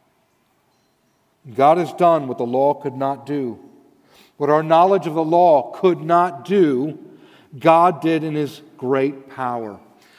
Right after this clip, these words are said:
Have you ever done something for a child because they couldn't do it themselves? And yet, in your participation, you were, you were helping them and helping them in, in helping them do it.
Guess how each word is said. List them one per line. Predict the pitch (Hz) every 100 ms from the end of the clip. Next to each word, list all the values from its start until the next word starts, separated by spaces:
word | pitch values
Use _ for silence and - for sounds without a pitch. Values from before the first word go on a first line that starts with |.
| _
Have | 180 220
you |
ever | 285
done | 208 196 208
something | - 185 202 185
for | 180 165
a |
child | 160 175 165 175 175 160
because | 151 151
they | 131 151
couldn't | - 175 180 147
do | 151 165
it |
themselves? | 160 135 - 151 147 147 151 - - - _ _ -
And | 151 147
yet, | 160 160 - -
in | 180 185
your | 185
participation, | 180 175 170 - - 165 165
you | 151
were, | 147 139 - 160
you | 143
were | 139
helping | - 165 170 180 165
them | 160 151
and | 139 - -
helping | 175 165 185 175
them | 165
in, | 180 156 170
in | 151 123
helping | - 196 202 175
them | 160
do | 143 170
it. | 190